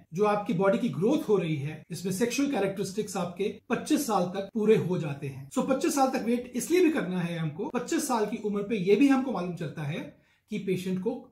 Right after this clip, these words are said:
सिर के ऊपर गंजापन है कि नहीं, क्योंकि अगर सिर के ऊपर गंजापन हो रहा है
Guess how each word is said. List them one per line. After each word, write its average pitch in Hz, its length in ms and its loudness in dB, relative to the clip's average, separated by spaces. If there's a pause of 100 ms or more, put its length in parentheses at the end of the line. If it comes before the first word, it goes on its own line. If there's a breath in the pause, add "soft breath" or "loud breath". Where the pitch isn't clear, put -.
सिर - 240 0
के 294 100 2
ऊपर 233 280 4
गंजापन 180 400 0
है 180 220 0
कि 180 80 -4
नहीं, 143 220 -4 (460)
क्योंकि 220 200 4
अगर 208 140 4
सिर 320 260 0
के 349 120 2
ऊपर 311 200 2
गंजापन 190 400 2
हो 175 140 2
रहा 190 140 2
है 170 300 -4